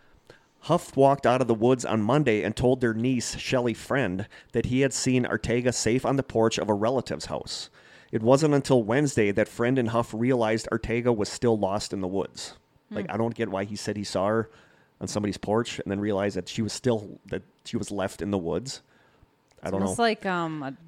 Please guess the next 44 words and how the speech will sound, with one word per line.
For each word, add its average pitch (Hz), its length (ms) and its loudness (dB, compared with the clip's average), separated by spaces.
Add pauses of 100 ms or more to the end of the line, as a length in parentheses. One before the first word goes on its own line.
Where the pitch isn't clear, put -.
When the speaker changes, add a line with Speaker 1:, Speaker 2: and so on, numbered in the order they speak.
Speaker 2:
doppelganger 135 800 -10
Speaker 1:
Yeah. - 80 -6
Speaker 2:
kinda 143 200 -10
situation. 151 680 -12
Speaker 1:
On 120 80 2
Thursday 165 400 6
morning, 127 360 6
about 107 220 6
seventy-five 139 640 2
volunteers 127 540 2
on 107 100 0
foot, 131 360 4
horseback, 123 560 0
and 87 100 0
all-terrain 120 500 2
vehicles 143 440 2
started 113 340 0
searching 123 420 0
the 117 160 -2
area 113 300 0
for 107 180 0
Arteaga. 101 640 -4 (340)
They 113 120 2
found 131 320 4
her 139 100 2
the 123 100 2
same 110 340 0
day. 90 300 -4 (840)
Arteaga 156 440 2
was 135 200 6
unable 123 320 4
to 131 160 2
explain 123 460 0
how 110 120 0
she 135 260 -4
and 143 80 2
her 120 80 4
brother 117 320 0
had 117 120 -2
become 113 260 -4
separated 117 560 0
on 107 100 -2
Monday, 131 360 0
saying, 107 460 -4